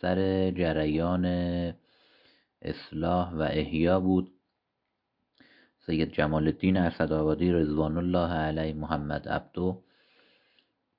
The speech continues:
و رشید رضا رو پرداختیم که رشید رضا انحرافاتی رو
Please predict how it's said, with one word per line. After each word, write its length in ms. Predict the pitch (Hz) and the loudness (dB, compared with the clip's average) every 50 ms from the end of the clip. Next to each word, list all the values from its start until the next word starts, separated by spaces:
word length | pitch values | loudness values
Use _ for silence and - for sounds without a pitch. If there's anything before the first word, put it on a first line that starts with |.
| _ _ _ _ _ _ _ - | _ _ _ _ _ _ _ -14
و 460 | 80 76 78 90 92 92 92 92 92 | -8 -2 2 4 4 6 4 4 2
رشید 480 | 90 85 80 - - 87 82 - - 80 | 2 0 -2 -2 -2 -4 -4 -2 -2 -2
رضا 380 | 80 78 78 80 87 90 92 92 | -2 -2 0 0 2 2 4 4
رو 160 | 92 92 90 | 2 0 0
پرداختیم 680 | - 90 80 78 - - 90 90 90 - - - 92 - | -2 -4 -6 -6 -6 -6 -6 -6 -6 -6 -6 -6 -6 -6
که 120 | - 180 | -6 -6
رشید 420 | 160 - 73 - - 76 - - - | -6 -4 -6 -6 -6 -8 -6 -4 -4
رضا 300 | 73 71 76 85 87 87 | -4 -2 0 0 0 2
انحرافاتی 800 | 85 80 76 76 78 76 71 71 - - 85 82 - - - 82 | 2 0 0 -2 -2 -2 -2 -4 -4 -4 -4 -4 -4 -4 -8 -8
رو 320 | - 85 85 85 82 | -6 -6 -4 -4 -6